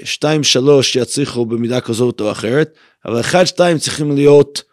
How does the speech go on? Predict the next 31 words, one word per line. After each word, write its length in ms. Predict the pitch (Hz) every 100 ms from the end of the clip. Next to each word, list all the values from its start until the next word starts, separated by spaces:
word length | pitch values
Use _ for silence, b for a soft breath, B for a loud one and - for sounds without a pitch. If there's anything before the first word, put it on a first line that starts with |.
| _ _ _ _
בומים 400 | 127 156 156 139
גדולים. 420 | 120 123 113 98 57 - B B B - -
אה, 500 | 113 113 123 120 127 127
וזו 160 | 127
המטרה 360 | 180 175 170 156
של, 300 | - 127 123
אה, 260 | 123 120
עולם 300 | 107 120 127
ההון 160 | 123 120
סיכון, 420 | - 110 - 95 95 B B B
שאגב, 420 | - 120 123 135 123 -
השם 340 | 117 - 175
בעברית 480 | 151 123 117 147 - - _ _ _ -
הוא 120 | 127
לא 140 | 156
השם 260 | 143 139 120
הנכון, 380 | 107 104 98 92 -
הון 180 | -
סיכון. 460 | 117 - - 107 95 -
זה 220 | - 120 135
סיכון, 600 | - 104 127 - 160 139
כאילו, 340 | 135 127 123 b b -
לנהל 380 | 117 120 110 143
סיכונים. 540 | - 117 - 113 110 - - b b b b b b b _ -
באנגלית 400 | 127 123 185 185
זה 80 |
נקרא 260 | 139 135 131
venture 600 | - 113 147 139 123 -
capital, 360 | 131 - - -
שזה 280 | - 107 107
יותר 320 | 113 143